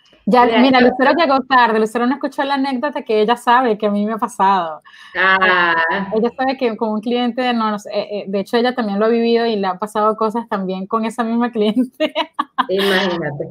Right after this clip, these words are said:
Speaker 1: Pero bueno, este, ¿tú tienes otra anécdota para, para hacer una tú, una yo? Porque es que tiene demasiada tela que cortar.
Speaker 2: Demasiado. Yo, yo quería cerrar con el tema de esta persona, de este cliente que nos habían pasado, que, o sea, la cosa fue que a ellos no les gustaba nuestro trabajo,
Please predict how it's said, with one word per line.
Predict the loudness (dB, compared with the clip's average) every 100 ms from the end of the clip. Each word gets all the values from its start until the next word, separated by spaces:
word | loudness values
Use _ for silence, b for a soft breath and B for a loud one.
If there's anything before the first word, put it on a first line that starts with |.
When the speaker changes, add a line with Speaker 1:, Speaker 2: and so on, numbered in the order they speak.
| 2
Speaker 1:
Pero | 4
bueno, | 6 4 4 0 -2
este, | -8 -10 -6 -2 -2 -4 -2
¿tú | 0
tienes | 2 4 4
otra | 4
anécdota | 2 2 0 -2
para, | -2 0 0 0
para | 0 0
hacer | 0 0 0
una | 2 2
tú, | 2
una | 2 2
yo? | 0
Porque | -2 -6
es | -8
que | -10 -10 -12 -6
tiene | -4 -2
demasiada | -2 -2 -2 -2
tela | -2 -4
que | -4
cortar. | -6 -4 -4 -4 -12 _ _
Speaker 2:
Demasiado. | -10 -8 -6 -8 -6 -6 0
Yo, | 0 4
yo | 2
quería | 4 4 4 4
cerrar | 2 2 0
con | 0 -4
el | -2
tema | 0 0
de |
esta | 0 0
persona, | 0 -2 -2 0 0 0
de | 2 2
este | 2 -2
cliente | 2 2 0 0
que | 0 0
nos | 0 0
habían | 0 0
pasado, | -2 2 0 2
que, | 2 2 -2 -16 -20
o | -2
sea, | 2 2 2 0 0
la | 0 2
cosa | 0 0
fue | -2 2
que | 0
a | 2
ellos | 0 0
no | 0
les | 0 0
gustaba | 0 0 -2
nuestro | -2 -4 -6
trabajo, | -2 2 2 0 -4 -8